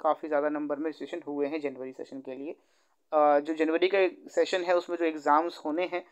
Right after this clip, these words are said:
वो चौबीस जनवरी से लेके एक फरवरी के बीच में कंडक्ट होंगे और इसी के दौरान आपके एग्जाम जो हैं वो कराए जाएंगे जैन वाले सेशन के लिए। और जब अप्रैल का सेशन आएगा वो एक से लेके पन्द्रह के बीच,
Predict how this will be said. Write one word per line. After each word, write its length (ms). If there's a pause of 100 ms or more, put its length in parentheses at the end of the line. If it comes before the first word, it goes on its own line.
(300)
वो 60
चौबीस 400
जनवरी 260
से 100
लेके 220
एक 180
फरवरी 320
के 120
बीच 300
में 100
कंडक्ट 340
होंगे 300 (400)
और 220
इसी 200
के 80
दौरान 300
आपके 260
एग्जाम 340
जो 100
हैं 120
वो 100
कराए 320
जाएंगे 380 (480)
जैन 220
वाले 220
सेशन 300
के 100
लिए। 100
और 80
जब 160
अप्रैल 400
का 100
सेशन 260
आएगा 200
वो 220
एक 200
से 140
लेके 200
पन्द्रह 340
के 120
बीच, 220